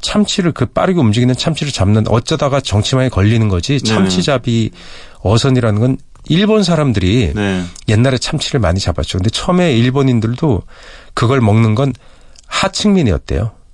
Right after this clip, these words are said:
Speaker 2: 아.
Speaker 1: 생선 취급을 안 한 거예요.
Speaker 2: 아, 그렇구나.
Speaker 1: 생선은 도미지 뭐 이런 거예요.
Speaker 2: 아.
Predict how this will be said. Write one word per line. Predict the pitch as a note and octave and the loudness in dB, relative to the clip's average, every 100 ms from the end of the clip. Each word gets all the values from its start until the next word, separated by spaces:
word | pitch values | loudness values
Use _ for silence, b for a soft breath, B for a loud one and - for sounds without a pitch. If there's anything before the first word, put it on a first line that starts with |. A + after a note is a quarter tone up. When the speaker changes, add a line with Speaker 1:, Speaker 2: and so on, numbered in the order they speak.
| - | -16
Speaker 2:
아. | - D#2+ D#2+ D2+ | -8 -6 -4 -2
Speaker 1:
생선 | - A3 G#3 | 0 2 2
취급을 | - E3+ D3+ C#3 | 0 0 0 0
안 | D2+ | -2
한 | E2+ | -2
거예요. | D#2 C2 - | -4 -6 -10
Speaker 2:
아, | F2 | -14
그렇구나. | - G2 | -10 -8
Speaker 1:
생선은 | - B2 B2+ B2 A#2+ E3+ E3 | -2 2 2 2 2 2 0
도미지 | G2+ G2+ F2+ - G#2+ | 2 2 2 0 0
뭐 | F2+ | 0
이런 | A2+ A#2+ | 0 0
거예요. | F2+ D2 D2 | -2 -6 -10
Speaker 2:
아. | D#2+ D2+ - | -12 -12 -10